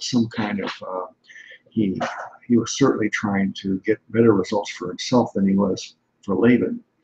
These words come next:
"But your father has deceived me and changed my wages ten times."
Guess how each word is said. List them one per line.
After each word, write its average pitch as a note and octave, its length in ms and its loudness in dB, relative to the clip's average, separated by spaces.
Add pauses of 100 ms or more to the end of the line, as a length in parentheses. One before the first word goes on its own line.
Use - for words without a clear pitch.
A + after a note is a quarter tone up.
(480)
"But A#2 120 8
your A2+ 160 4
father C#3 340 6
has C3 180 4
deceived B2+ 480 2
me B2 140 8
and G#2+ 120 6
changed A#2+ 300 4
my A#2+ 120 4
wages A2 420 2
ten A#2+ 260 4
times." A2 600 -2